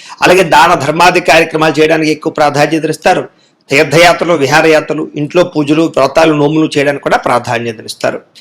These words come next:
కాకపోతే బళ్ళు, కార్లు నడిపేటప్పుడు స్పీడ్గా మాత్రం నడపకండి. చిన్న చిన్న సమస్యలు ఉన్నా కూడా ధైర్యంగా ఎదుర్కొని పోరాడగలుగుతారు. వడ్డీ తాకట్టు వ్యాపారస్తులకి లాభాలు కనపడుతున్నాయి. మంచి పేర్లు తెచ్చుకునే పనులు చేయడమే కాదు, సంఘంలో కీర్తి, గౌరవ మర్యాదలు పెరుగుతాయి.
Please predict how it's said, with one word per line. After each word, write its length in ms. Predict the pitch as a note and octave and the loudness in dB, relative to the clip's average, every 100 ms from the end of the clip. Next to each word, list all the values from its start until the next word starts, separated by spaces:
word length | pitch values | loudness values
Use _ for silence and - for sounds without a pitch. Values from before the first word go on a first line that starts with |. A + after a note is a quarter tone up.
| - - - | -20 -12 0
కాకపోతే 320 | E3 F#3 G#3+ | 2 4 2
బళ్ళు, 340 | F3 D3+ D#3+ F#3+ | 2 4 4 4
కార్లు 360 | F3+ E3 E3 | 2 2 2
నడిపేటప్పుడు 600 | D#3+ D3+ D#3+ C4+ A3 C3+ - _ - | 0 -2 0 0 -2 -10 -12 _ -12
స్పీడ్గా 460 | - - F3+ F3+ | -6 0 4 4
మాత్రం 340 | D#3 C#3+ G3 B3 | 4 2 0 -2
నడపకండి. 800 | E3+ C3+ - A2 G#2+ C#3 A2 G#2 _ - - _ G#3+ | -2 -4 -10 -12 -8 -8 -8 -12 _ -20 -20 _ 0
చిన్న 120 | B3 | 2
చిన్న 220 | C#4 C4+ | 2 2
సమస్యలు 440 | B3+ G#3 A3+ A3+ G#3 | 2 2 0 0 0
ఉన్నా 160 | F#3 | 2
కూడా 160 | F3+ B3 | 2 0
ధైర్యంగా 480 | D#3+ D#3 D#3 F3 E3+ | 0 0 2 2 2
ఎదుర్కొని 400 | D3 D#3+ B3+ C4 | 0 -2 -6 -4
పోరాడగలుగుతారు. 800 | D3 C3 A#2+ - - - - - _ | -2 0 -2 -6 -10 -10 -12 -14 _
వడ్డీ 240 | D3 D#3+ F3+ | -2 2 2
తాకట్టు 340 | F3 D#3 D3+ | 0 -2 -4
వ్యాపారస్తులకి 720 | C#3 D3 - C#3+ C#3 D3 B2+ | -2 -2 -2 -4 -4 -6 -4
లాభాలు 360 | B2 A#2 C3+ D3+ | -2 -2 -2 -4
కనపడుతున్నాయి. 520 | D3+ C#3 - D3 D3 - _ _ - - | -4 -4 -6 -6 -8 -12 _ _ -20 -8
మంచి 340 | D#3+ G3+ C4 G#3+ | -2 0 0 0
పేర్లు 300 | C4 B3 A#3 | 4 4 4
తెచ్చుకునే 400 | G3+ G3+ G#3 G#3 | 2 0 2 0
పనులు 260 | F3+ F3 | 2 0
చేయడమే 340 | E3+ E3+ D#3+ E3 | 0 0 0 -2
కాదు, 320 | D#3+ D#3+ D#4+ | -2 -2 -2
సంఘంలో 500 | - C3+ C#3+ D3+ D#3+ | -4 -6 -2 0 0
కీర్తి, 440 | D#3+ C#3+ D3 D#3 | -2 -6 -4 -4
గౌరవ 240 | C#3 C3+ B2+ | -2 0 0
మర్యాదలు 380 | B2 B2+ D#3+ D#3 | -2 -4 -4 -6
పెరుగుతాయి. 420 | B2+ B2 A#2 | -6 -4 -6